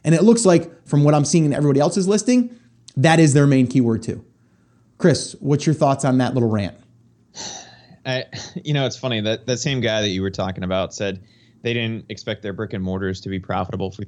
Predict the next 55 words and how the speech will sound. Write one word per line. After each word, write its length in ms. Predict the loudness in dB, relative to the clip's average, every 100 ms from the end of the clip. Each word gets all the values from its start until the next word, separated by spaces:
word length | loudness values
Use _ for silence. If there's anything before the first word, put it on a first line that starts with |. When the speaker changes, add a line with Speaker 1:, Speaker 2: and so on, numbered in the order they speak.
| _
Speaker 2:
three 240 | -8 -4 -2
years. 500 | 0 -2 -2 -6 0
Speaker 1:
Three 160 | 4
years, 300 | 6 4 0
yeah. 160 | -4 -4 -12 _ _ _ _ _
Speaker 2:
Right. 300 | -4 -2 -4 -6
What 180 | -4 0
we're 120 | 0
shooting 240 | 0 0 0
for 140 | -2
on 80 | -2
Amazon 280 | -2 -4 -6
is 80 | -6
kinda 160 | -6
break 220 | -6 -6
even, 380 | -6 -6 -6 -8 -10 _ _
right, 220 | -4 -4
on 140 | -2 -4
that 180 | -4 -4
first 260 | -6 -6
order. 380 | -8 -6 -6 -6 -4
And 100 | -4
it's 100 | -4
the 80 |
same 180 | -6 -6
thing 160 | -6 -6
in 100 | -6
P 160 | -8
P 140 | -10 -12
C, 440 | -8 -6 -6 -8 _
right? 320 | -6 -6 -6 -10
E-, 300 | -14 -14 -14 -6
everybody 300 | -2 -2 -2
gets 200 | -4 -4
worried 200 | -4 -2
about 180 | -4 -4
their 120 | -4
A 80 | -4
C 180 | -8 -6
O 80 |
S. 260 | -4 -4 -8 _ _ _ -12
We 100 | -6
say, 160 | -4
"Look, 260 | -2 -4 -6 -12
if 160 | -10 -6
you 100 | -4
can 160 | -2
get 200 | -2 -4
to 120 | -6 -6
break 300 | -6 -6 -4
even 240 | -2 -2
A 100 | -4
C 160 | -6 -6
O 100 | -4
S, 340 | -4 -8